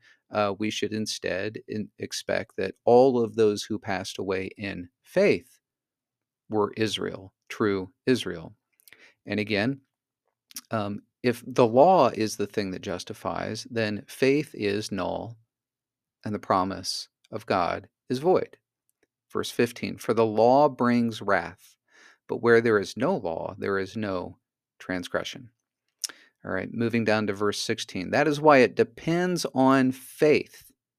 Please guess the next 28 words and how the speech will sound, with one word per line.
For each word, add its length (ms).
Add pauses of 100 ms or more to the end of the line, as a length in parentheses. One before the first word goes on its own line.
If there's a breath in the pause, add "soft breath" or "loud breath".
(680)
in 180
order 580 (120)
that 180
the 80
promise 880
may 160
rest 800 (340)
on 440 (360)
grace 800 (520)
and 140
be 180
guaranteed 720
to 60
all 300
his 240
offspring." 680 (720 loud breath)
What 160
do 160
laws 480
tend 460
to 120
do? 460 (840 soft breath)
Well, 280
what 180
they 140
tend 420
to 140
do 480